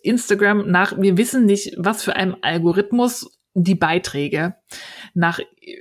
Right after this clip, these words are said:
Top-Beliebtheit, was auch immer. Und davon nehmen wir die ersten drei. Und die sehen auch bei jedem, also ob Jane oder ich reingehen, in derselben Sekunde, wir sehen da andere Beiträge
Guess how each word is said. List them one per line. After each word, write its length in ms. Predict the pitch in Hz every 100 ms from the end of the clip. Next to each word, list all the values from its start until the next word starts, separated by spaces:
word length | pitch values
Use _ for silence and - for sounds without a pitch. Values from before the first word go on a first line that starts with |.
| - 196 -
Top-Beliebtheit, 920 | - - - 190 175 - 160 147 151
was 160 | 165 -
auch 140 | -
immer. 400 | - 156 156 - -
Und 180 | 170 -
davon 300 | 190 208 180
nehmen 180 | 175 180
wir 80 | 170
die 120 | 165
ersten 340 | 156 - -
drei. 360 | - - - - _ -
Und 160 | 180 196
die 80 |
sehen 260 | 175 214 214
auch 200 | 196 -
bei 80 | 190
jedem, 320 | 190 233 202
also 240 | 180 185
ob 140 | 180 -
Jane 220 | 196 220
oder 160 | 208 -
ich 180 | 240 -
reingehen, 440 | 160 156 175 196
in 80 | 175
derselben 340 | 165 170 170
Sekunde, 500 | 170 185 208 202 220 -
wir 120 | 170
sehen 240 | 160 180
da 120 | 175 170
andere 280 | 160 160
Beiträge 580 | 156 160 - 170 151 -